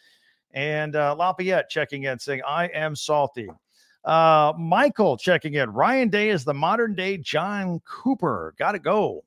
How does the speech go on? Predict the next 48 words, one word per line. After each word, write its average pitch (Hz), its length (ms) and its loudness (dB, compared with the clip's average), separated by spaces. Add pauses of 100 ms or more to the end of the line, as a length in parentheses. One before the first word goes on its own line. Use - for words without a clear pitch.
Well, 320 540 4 (1040)
I - 140 8
don't 247 160 10
know, 180 200 10
man. 262 440 6
I 233 160 2
mean, 233 360 0
Ry-, 269 220 0
I've 247 320 4
defended 185 540 0
Ryan 175 420 2
Day. 233 340 0
He's, 214 480 -6
yeah, 226 360 0
he's 202 180 -4
lost 262 280 -2
to 247 60 -4
Michigan 240 440 0
three 226 240 0
times 226 320 2
in 214 80 0
a 214 40 -2
row. 208 460 0
That's 196 400 -6
bad. 196 720 2
Some 220 180 -4
people 226 220 0
are 233 60 -2
gonna 226 100 0
talk 196 320 2
about 196 320 2
hot 208 300 0
seat, 160 400 -10
media, 190 420 -2
all 220 380 2
that. 202 320 2 (100)
I 214 200 4
did 262 180 2
a 233 80 4
piece 190 420 -8
on 185 180 0
Locked 190 280 -2
On 190 160 0
Big 180 240 0
Ten 214 340 0
three 220 400 -6
days 214 400 -2
ago 151 540 2